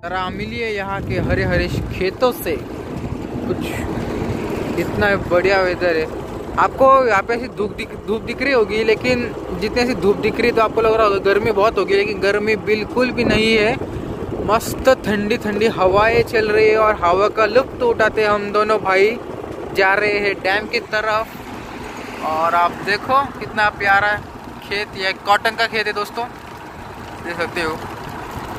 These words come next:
Amazing। चलो, आधा रास्ता cover कर लिया है हमने।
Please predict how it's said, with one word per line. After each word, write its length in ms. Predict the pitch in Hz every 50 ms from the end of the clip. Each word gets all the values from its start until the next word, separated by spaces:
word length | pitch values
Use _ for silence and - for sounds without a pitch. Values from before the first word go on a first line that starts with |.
| - - - - - - 170
Amazing। 420 | 175 185 190 190 185 180 180 170 - - - - - - - - - - - - - - - - - - - - - - - - - -
चलो, 220 | 247 247 269 285
आधा 880 | 285 269 233 214 208 220 220 226 226 226 226 226 226 214 214 208 202 202
रास्ता 320 | 190 202 196 - - 226 220
cover 260 | 220 226 226 233 226
कर 180 | 226 226 226
लिया 160 | 220 233 240 240
है 120 | 226 208
हमने। 280 | 202 196 202 220 254